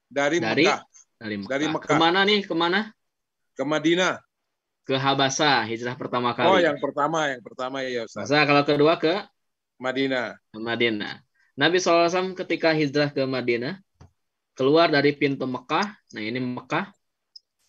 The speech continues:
Speaker 2: Ya. Keluar dari pintu Mekah. Itu ketika keluar, dia, Nabi menghadap ke, ke Mekah. Apa yang Nabi sampaikan?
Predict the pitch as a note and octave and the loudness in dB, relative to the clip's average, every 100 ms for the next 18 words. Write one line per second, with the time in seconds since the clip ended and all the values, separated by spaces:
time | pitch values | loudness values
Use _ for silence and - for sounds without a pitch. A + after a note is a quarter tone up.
0 | _ D3 B2 - _ _ _ _ _ _ | _ -10 -8 -10 _ _ _ _ _ _
1 | _ - _ _ _ _ _ _ _ B2+ | _ -20 _ _ _ _ _ _ _ -6
2 | B2+ D#3+ D#3 D3+ D3+ C#3+ C#3 - D#3+ G3 | 0 4 4 4 2 2 -2 -2 -4 -4
3 | A3 _ _ _ _ _ _ _ _ _ | -8 _ _ _ _ _ _ _ _ _
4 | C3 D3 G3 F3+ E3 E3+ F#3 F3+ G3 F3 | -6 -2 0 0 0 0 2 2 2 0
5 | G3 - D3+ E3 E3 F#3+ F#3 F#3 E3 F3 | -2 -4 -6 -4 2 0 0 -2 -2 -2
6 | - F3+ - F3+ F3 - A2 G#2 _ _ | -4 -10 -8 -8 -6 -6 -6 -8 _ _
7 | _ _ _ _ _ _ _ _ _ _ | _ _ _ _ _ _ _ _ _ _
8 | _ _ _ C3 E3+ E3+ E3 E3 E3 E3 | _ _ _ 2 4 4 4 4 4 2
9 | D#3 D#3 D#3 F#3 | 0 0 0 -4